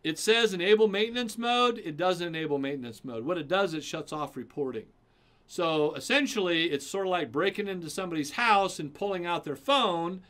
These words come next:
They can't call the cops, so apparently we're in maintenance mode. Same thing here. So it doesn't actually sh-, put something into maintenance mode. So if you have maintenance mode and high availability and,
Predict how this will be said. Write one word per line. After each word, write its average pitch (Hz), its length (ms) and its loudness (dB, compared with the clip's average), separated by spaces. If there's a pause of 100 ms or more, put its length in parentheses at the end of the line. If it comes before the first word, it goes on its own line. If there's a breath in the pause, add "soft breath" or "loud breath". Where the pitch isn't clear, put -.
(320 loud breath)
They 160 200 2
can't 214 300 0
call 190 220 0
the 165 80 -2
cops, 214 420 4
so 165 120 -2
apparently 202 500 0
we're 185 160 2
in 208 100 0
maintenance 247 460 -2
mode. 120 280 -8 (160)
Same 208 240 -4
thing 190 220 -6
here. 165 300 -4 (460 soft breath)
So 180 400 2
it 147 180 -2
doesn't 220 460 2
actually 175 460 -2
sh-, - 180 -6 (240)
put 196 280 -4
something 175 340 -6
into 240 200 0
maintenance 220 460 -2
mode. 202 480 0
So 151 120 -6
if 135 120 -8
you 151 100 -4
have 156 460 -4
maintenance 190 440 -6
mode 185 380 2
and 151 140 -6
high 165 180 -6
availability 165 1000 0
and, 139 220 -2